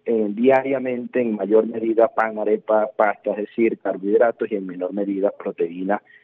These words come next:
y los macro y micronutrientes necesarios para poder llevar una alimentación de calidad.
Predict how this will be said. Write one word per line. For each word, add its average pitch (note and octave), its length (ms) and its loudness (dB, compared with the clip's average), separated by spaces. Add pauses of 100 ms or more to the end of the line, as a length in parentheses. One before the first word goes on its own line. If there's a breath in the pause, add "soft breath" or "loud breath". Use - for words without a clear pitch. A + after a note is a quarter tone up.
(100)
y B2 180 -2
los B2 180 0
macro A2+ 460 -4
y G#2+ 60 -6
micronutrientes G#2 1160 -6
necesarios G2+ 680 -2
para G2 180 4
poder F2+ 500 0 (340 soft breath)
llevar G#2+ 340 4
una A2 120 -4
alimentación G2 680 -6
de F#2 100 -2
calidad. F2 420 -4